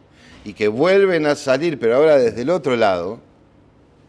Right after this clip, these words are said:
empiezan las contradicciones o los mensajes que la gente dice, "Ah, pero la justicia entonces no sirve para nada",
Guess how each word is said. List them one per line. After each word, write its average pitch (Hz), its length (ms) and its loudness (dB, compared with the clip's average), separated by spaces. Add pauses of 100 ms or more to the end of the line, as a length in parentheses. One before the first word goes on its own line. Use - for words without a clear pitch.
(640)
empiezan 147 760 -6
las 120 140 -6
contradicciones 110 880 -8
o 117 80 -10
los 107 120 -10
mensajes 135 540 -10
que 127 140 -10
la 117 100 -8
gente 160 420 -10
dice, 131 480 -8 (640)
"Ah, 196 320 -4
pero 95 160 -10
la 92 120 -10
justicia 131 560 -14
entonces 143 560 -12
no 110 100 -14
sirve 117 240 -10
para 92 240 -12
nada", 131 560 -8